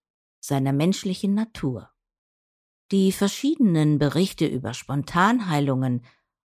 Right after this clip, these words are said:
auch bei schweren Krankheiten, zeigen, dass der Mensch ein ihm innewohnendes Heilsystem hat. Über dieses Heilsystem wird erstaunlicherweise wenig geforscht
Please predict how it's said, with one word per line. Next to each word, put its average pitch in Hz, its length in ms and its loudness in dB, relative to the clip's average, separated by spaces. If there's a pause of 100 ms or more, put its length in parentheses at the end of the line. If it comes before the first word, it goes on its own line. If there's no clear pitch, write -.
(260)
auch 165 380 2
bei 147 480 0
schweren 233 540 2
Krankheiten, 135 840 -2 (320)
zeigen, 180 680 2
dass 254 220 -8
der 262 120 0
Mensch 165 600 2
ein 165 340 0
ihm 196 440 4 (280)
innewohnendes 180 1000 2
Heilsystem 151 720 2
hat. - 260 -10 (960)
Über 147 200 0
dieses 143 400 -2
Heilsystem 170 760 2
wird 240 140 0
erstaunlicherweise 185 1000 0
wenig 196 360 6
geforscht 147 680 0